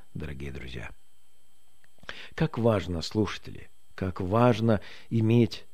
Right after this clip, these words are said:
это прощение. Прощение наших грехов. Кто может омыть, кто может простить наши грехи, кроме Господа Бога? Никто. Никакой человек на земле, друзья, не имеет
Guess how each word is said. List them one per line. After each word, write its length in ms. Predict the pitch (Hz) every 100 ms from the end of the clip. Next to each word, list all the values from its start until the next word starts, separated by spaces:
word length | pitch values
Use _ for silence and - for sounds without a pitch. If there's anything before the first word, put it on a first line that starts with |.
| -
это 260 | 107 - 90
прощение. 720 | 85 80 - 87 64 58 - - - - - - - - -
Прощение 880 | - 113 - - 175 190 170 160 - - -
наших 640 | 107 98 127 - 123 110 -
грехов. 680 | 95 90 87 - 82 65 - - - - - - - - - -
Кто 320 | - 202 202
может 500 | 180 180 160 160 -
омыть, 680 | 156 147 135 131 - - - - -
кто 260 | - 147 139
может 400 | 139 127 123 -
простить 680 | 113 - - 123 110 -
наши 320 | 90 98 -
грехи, 540 | 92 78 71 - 127 117 - - -
кроме 360 | - 87 90 82
Господа 540 | 90 120 - - 101
Бога? 420 | 104 190 - - - - - - - - - - - - - -
Никто. 460 | - 117 - 92 - - - - - - - - - -
Никакой 720 | 117 190 196 165 - 147 139
человек 540 | - - 113 104 110
на 140 | 95 85
земле, 400 | 85 87 92 101
друзья, 460 | 78 78 82 104
не 240 | 92 101 131
имеет 440 | 131 139 127 -